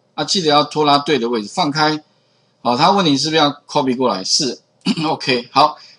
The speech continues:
那我就 <clears throat> 已经把 member 拖拉到这边了，好，打开O O K，哎，打开也有出现了。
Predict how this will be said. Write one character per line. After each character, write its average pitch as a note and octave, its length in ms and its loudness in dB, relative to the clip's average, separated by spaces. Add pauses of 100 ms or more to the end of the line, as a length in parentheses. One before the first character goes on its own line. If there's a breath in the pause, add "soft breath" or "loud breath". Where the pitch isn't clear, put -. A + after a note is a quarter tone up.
(200 loud breath)
那 B3+ 180 4
我 E3+ 160 4
就 F3+ 440 4 (260)
<clears throat> A#3 320 2
已 D#3 140 2
经 G#3+ 220 2
把 D3 140 4
member D#3+ 420 2
拖 D3+ 220 -4
拉 D3 140 4
到 C#3 160 2
这 B2 100 -8
边 A#2 220 -4
了， G2+ 100 -16 (240)
好， C#3+ 140 2
打 B2+ 180 0
开 C#3+ 180 2
O C3+ 320 2
O B2 40 -2
K， A#2 320 -8 (320)
哎， D#3 100 -4
打 B2 180 2
开 D#3 160 0
也 B2+ 140 2
有 A#2 140 -2
出 A#2 200 -8
现 G#2+ 260 -4
了。 E2+ 60 -16